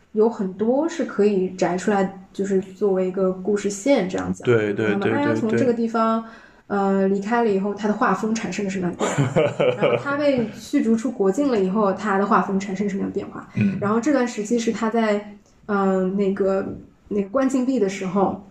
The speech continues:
Speaker 1: 对吧？嗯，嗯，遭受到那个，那个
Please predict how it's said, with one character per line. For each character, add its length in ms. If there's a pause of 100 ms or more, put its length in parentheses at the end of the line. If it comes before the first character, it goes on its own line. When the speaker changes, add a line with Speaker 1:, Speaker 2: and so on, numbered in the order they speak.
(100)
Speaker 1:
对 120
吧？ 320 (360)
嗯， 360 (120)
嗯， 320
遭 240
受 160
到 320
那 180
个， 260 (520)
那 200
个 120